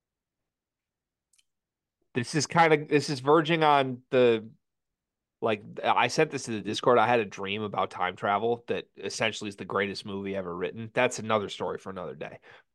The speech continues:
But, uh, I would give them a time machine. And whoever's using that time machine, it might be Steve Pikiell, it might be somebody else,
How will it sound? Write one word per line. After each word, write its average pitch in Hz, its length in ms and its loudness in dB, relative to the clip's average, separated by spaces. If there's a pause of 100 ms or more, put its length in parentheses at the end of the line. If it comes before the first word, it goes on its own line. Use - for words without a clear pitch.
But, - 320 2 (540)
uh, 104 560 6 (420)
I 151 580 8
would 143 200 0
give 127 160 2
them 151 120 2
a 156 60 4
time 123 220 2
machine. 110 360 -10 (1200)
And 113 140 2
whoever's 123 400 4
using 135 240 2
that 139 140 4
time 117 180 0
machine, 123 180 -6
it 117 40 -6
might 104 200 0
be 123 80 -6
Steve 127 260 -6
Pikiell, 110 320 0
it 131 60 -4
might 110 160 -2
be - 60 -12
somebody 120 300 -2
else, - 340 -2